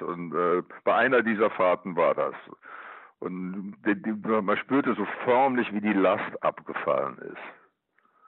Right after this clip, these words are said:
Ja, und, aber auch dann, klar, was du gerade sagtest, und klar, nächstes Spiel,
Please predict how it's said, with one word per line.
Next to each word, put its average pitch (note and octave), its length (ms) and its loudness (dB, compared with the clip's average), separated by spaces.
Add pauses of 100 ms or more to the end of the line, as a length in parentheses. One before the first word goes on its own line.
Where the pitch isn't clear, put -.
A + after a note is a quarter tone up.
(420)
Ja, F2+ 200 -4
und, - 420 -10 (140)
aber G2 260 4
auch - 200 4
dann, D3+ 280 2
klar, A#2 300 2
was F2+ 120 2
du G#2 120 -6
gerade B2+ 260 2
sagtest, G#2 380 0
und F#2 160 -10
klar, A2+ 220 2
nächstes F2 340 -2
Spiel, D3 400 -2